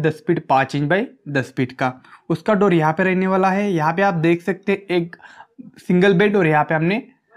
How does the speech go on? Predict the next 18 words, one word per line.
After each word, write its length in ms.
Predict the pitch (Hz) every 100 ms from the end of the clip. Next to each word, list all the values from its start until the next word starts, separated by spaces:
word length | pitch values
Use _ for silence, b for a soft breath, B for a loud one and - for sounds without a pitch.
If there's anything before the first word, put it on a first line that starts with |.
| -
अलमीरा 300 | 170 170 180
डिजाइन 320 | 170 156 143
किया 180 | 139 147
हुआ 180 | 139 135
है। 180 | 127 131 _ b b b b
और 80 | 190
लास्ट 300 | 180 202 202
में 80 | 220
आप 80 | 190
देखेंगे 400 | 175 180 208 202
तो 120 | 202
यहाँ 140 | 190
पे 100 | 185 180
दस 240 | 165 165 -
फीट 160 | 196
तीन 140 | 190 185
इंच 140 | 185
by 140 | 175